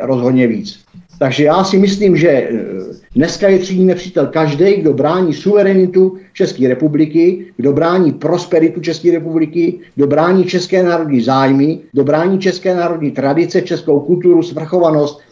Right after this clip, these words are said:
spravedlnost, funkční stát a Bůh ví, co ještě by mě k tomu napadlo, tak to si myslím, že je dneska v očích vládnoucí skvadry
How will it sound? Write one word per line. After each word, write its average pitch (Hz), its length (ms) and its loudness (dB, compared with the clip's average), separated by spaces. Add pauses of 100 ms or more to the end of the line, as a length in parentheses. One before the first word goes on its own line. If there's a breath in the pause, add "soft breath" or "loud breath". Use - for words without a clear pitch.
(120 soft breath)
spravedlnost, 170 800 0
funkční 175 300 -2
stát 156 300 -2
a 135 60 0
Bůh 151 180 -4
ví, 156 100 2
co 143 80 0
ještě 147 260 0
by 143 120 2
mě 135 140 4
k 135 60 -8
tomu 135 180 2
napadlo, 160 540 0 (220 loud breath)
tak - 160 -6
to 214 120 0
si 202 160 2
myslím, 180 320 2
že 160 80 2
je 160 60 2
dneska 156 320 -2
v - 100 -8
očích 160 340 -8
vládnoucí 156 500 0
skvadry 147 580 -2